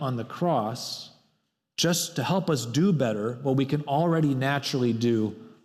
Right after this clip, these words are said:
on our own. He's saying that apart from him, we can't do anything. So neither of these approaches are satisfactory. The first approach protects the uniqueness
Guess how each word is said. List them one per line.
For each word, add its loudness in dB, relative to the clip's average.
on 0
our 2
own. 0
He's 2
saying 4
that 4
apart -2
from 0
him, 2
we 2
can't 0
do 2
anything. 0
So 2
neither 4
of 4
these 2
approaches 0
are -2
satisfactory. -2
The -2
first 0
approach -2
protects -2
the 0
uniqueness 2